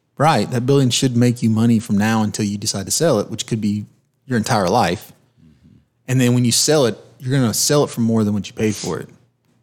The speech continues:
Speaker 1: most likely.
Speaker 2: What's your dream business?
Speaker 1: Oh, man. Um,
Speaker 2: If you could have one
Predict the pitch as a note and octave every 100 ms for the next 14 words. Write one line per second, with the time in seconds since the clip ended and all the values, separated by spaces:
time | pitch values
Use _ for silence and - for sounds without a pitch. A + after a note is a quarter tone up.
0 | D3+ - C3+ B2 B2+ - A2 F#2+ - F#2+
1 | - _ _ _ _ _ _ _ _ -
2 | - - A#2+ - F#2 F2+ D#2+ E2 D#2 D#2
3 | - - _ _ _ _ _ _ _ _
4 | _ _ _ _ _ _ _ B2 A#2 G#2+
5 | A2+ G#2+ G#2+ F2+ - _ _ B2+ C3+ C3+
6 | C3+ A#2 - _ _ _ _ _ _ _
7 | _ _ _ _ _ _ _ _ _ _
8 | _ _ _ _ _ _ - - A2+ C3
9 | G2+ G2 F#2+ F#2 F2+ F2+ E2 - _ _
10 | F2+ G2 G#2 G#2+ G#2+